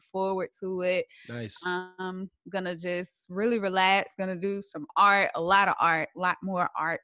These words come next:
Speaker 1: 'cause I have my day off to myself. That's my self-care. That's my therapeutic stuff. Um, yeah, and probably,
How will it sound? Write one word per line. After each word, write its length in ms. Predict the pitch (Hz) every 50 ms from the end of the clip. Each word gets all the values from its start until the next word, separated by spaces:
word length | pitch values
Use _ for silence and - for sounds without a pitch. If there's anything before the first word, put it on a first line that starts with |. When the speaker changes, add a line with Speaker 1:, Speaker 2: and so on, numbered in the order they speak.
| _ -
Speaker 1:
'cause 260 | 190 170 170 165 - _ _ - -
I 40 | 165
have 240 | 165 180 185 170 160
my 140 | 156 143 147 151
day 220 | - 185 185 175 - -
off 180 | 175 175 165 - - - -
to 60 | 170
myself. 640 | 156 110 - - - - 220 202 - - - - _ _ -
That's 200 | 196 202 220 -
my 180 | 220 190 185 185 - -
self-care. 360 | - 147 147 _ - - 170 160
That's 200 | 170 175 - -
my 180 | 170 170 160 165 _ -
therapeutic 640 | 135 135 131 143 156 - - - 185 156 143 - -
stuff. 380 | - - - 165 165 156 165 - - - - - - - - _ -
Um, 840 | - 220 254 285 320 339 339 349 349 349 349 359 359 359 349 339 - _ _ - - - _ _ _ _ _ -
yeah, 520 | - 233 247 277 339 440 466 339 226 196 185
and 240 | 185 180 175 - - _ _ -
probably, 540 | - 320 339 330 320 302 294 254 220 -